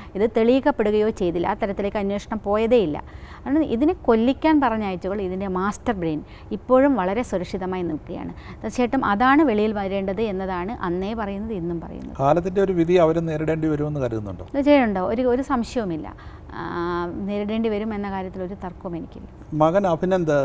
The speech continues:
Speaker 2: ഇപ്പം എന്ത് ചെയ്യുന്നു?
Speaker 1: ആ, മോനിപ്പം ബിടെക് കഴിഞ്ഞു. ഇപ്പം ജോലി അന്വേഷിച്ച് നിൽക്കുന്നു.
Speaker 2: ഏ, രാഷ്ട്രീയം?
Speaker 1: രാഷ്ട്രീയം, ആ,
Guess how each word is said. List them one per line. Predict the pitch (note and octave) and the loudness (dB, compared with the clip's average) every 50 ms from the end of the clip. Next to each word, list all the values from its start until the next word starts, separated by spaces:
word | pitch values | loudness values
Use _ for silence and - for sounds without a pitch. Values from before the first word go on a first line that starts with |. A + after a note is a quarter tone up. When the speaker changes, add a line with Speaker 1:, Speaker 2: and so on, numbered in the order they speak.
| C3+ C3+ C3 B2+ C3 | 2 0 0 -2 -4
Speaker 2:
ഇപ്പം | C3+ C3 - - D#3+ | -4 -6 -4 -2 0
എന്ത് | C#3+ C3+ C3+ | 0 0 0
ചെയ്യുന്നു? | B2+ A#2 G#2+ G#2 G#2 - - - - - - - - - - - - - | -2 -2 -4 -6 -8 -12 -14 -16 -16 -16 -18 -18 -18 -18 -18 -16 -12 -10
Speaker 1:
ആ, | G#3 G3+ | -8 -6
മോനിപ്പം | G3 G3 F#3+ G3 G#3 - A#3 A3+ | -6 -4 -4 -4 -4 -4 -2 -2
ബിടെക് | A3 G#3 - - - C#4+ | -2 -2 -2 -2 0 2
കഴിഞ്ഞു. | C4+ B3 A3 G#3+ G#3 A#3+ C4+ - - - - - - - | 2 2 2 0 -4 -6 -8 -8 -10 -14 -18 -16 -14 -12
ഇപ്പം | G3+ F3+ - G3 A3 A#3 A#3 - - - - A3+ A3 G3 | -12 -10 -10 -10 -10 -10 -10 -12 -12 -12 -10 -8 -4 -2
ജോലി | G#3 G#3 G#3 A#3 | -2 0 0 2
അന്വേഷിച്ച് | B3 A3 G#3 G#3+ G#3+ - - - A3+ | 0 0 0 -4 -6 -8 -8 -8 -8
നിൽക്കുന്നു. | A3 G3 D#3+ - - F3+ F3 - - - - - - - - | -6 -6 -8 -10 -12 -14 -14 -14 -16 -18 -18 -18 -16 -12 -8
Speaker 2:
ഏ, | B2+ B2 B2+ B2+ | -6 -4 -2 -2
രാഷ്ട്രീയം? | B2 B2 B2+ C3 - - D3+ D3+ D#3 - - - - - - - - G#3 G#3 G#3 | 0 0 0 -2 -2 -4 -6 -6 -6 -8 -10 -16 -18 -18 -16 -14 -12 -8 -6 -4
Speaker 1:
രാഷ്ട്രീയം, | G3+ G3 F#3+ - C4 C#4 D#4 E4+ F#4 | -4 -4 -4 -2 -2 0 0 0 0
ആ, | F4 | 0